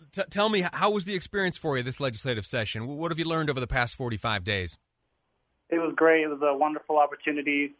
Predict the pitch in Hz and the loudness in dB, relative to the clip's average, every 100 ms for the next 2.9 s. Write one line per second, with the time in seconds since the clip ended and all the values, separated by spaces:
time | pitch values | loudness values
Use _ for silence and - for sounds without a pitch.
0 | - 139 135 131 131 135 147 143 139 135 | 2 2 2 -6 -8 -4 -2 -2 -6 0
1 | 147 139 - 135 135 139 135 135 139 131 | 2 2 -2 -8 -6 -6 -4 0 2 2
2 | 135 131 131 - _ 147 127 120 117 | 0 0 -2 -6 _ 4 6 8 6